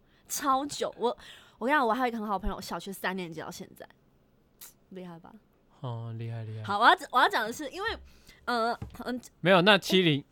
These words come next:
Speaker 2: 七零的有跟你讲吗？
Speaker 1: 他没有，但是他后来也觉得，他后来好像也觉得，嗯，好像不必要。
Speaker 2: 嗯。
Speaker 1: 对，对，对，对，他后来也不必要。那我要讲的是，因为，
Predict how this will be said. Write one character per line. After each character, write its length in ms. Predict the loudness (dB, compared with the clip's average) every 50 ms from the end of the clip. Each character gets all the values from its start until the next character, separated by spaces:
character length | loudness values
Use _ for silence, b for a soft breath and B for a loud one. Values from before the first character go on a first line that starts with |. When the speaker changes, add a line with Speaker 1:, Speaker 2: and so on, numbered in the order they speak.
| _ _ _
Speaker 2:
七 240 | -6 -2 0 2 2
零 160 | 2 0 0
的 280 | 0 -2 -2 -2 -6 -10 -14 -12
有 160 | -10 -10 -6
跟 140 | -6 -4 -4
你 80 | -4 -4
讲 200 | -6 -8 -10 -10 -14
吗？ 180 | -20 -20 -20 _ _ _ _ _ _ 0
Speaker 1:
他 140 | 0 2
没 180 | 2 2 2 4
有， 160 | 4 2 4
但 140 | 4 4 4
是 80 | 6 8
他 120 | 8 8
后 160 | 10 10 6
来 120 | 6 6 4
也 80 | 0
觉 140 | -4 -4 -6
得， 60 | -6 -4
他 180 | 0 -2 -2
后 260 | -2 0 0 0 0
来 260 | 0 -2 -4 -4 -8 -12 B B B B
好 100 | -8 -6
像 140 | -4 -4 -4
也 80 | -6
觉 160 | -6 -6 -8 -6
得， 80 | -6
嗯， 60 | -8 -10 -12
好 140 | -10 -10 -10
像 180 | -8 -8 -8 -10
不 100 | -10 -14
必 260 | -14 _ -12 -10 -8
要。 180 | -10 -10 -12 -12 _ _
Speaker 2:
嗯。 280 | -12 -10 -8 -8 -10 -8
Speaker 1:
对， 140 | -6 -6 -4
对， 140 | -4 -4 -6
对， 160 | -6 -6 -8
对， 120 | -6 -8 -10
他 180 | -8 -10 -10 -8
后 100 | -8 -10
来 80 | -10
也 100 | -10 -16 _
不 80 | -20 -16
必 100 | _ -12
要。 60 | -12 B B B B B
那 180 | 2 4 4 4
我 120 | 4 2
要 100 | 0 0
讲 180 | 0 -4 -6 -6
的 80 | -8
是， 160 | -10 -12 -10
因 120 | -6 -6 -6
为， 80 | -6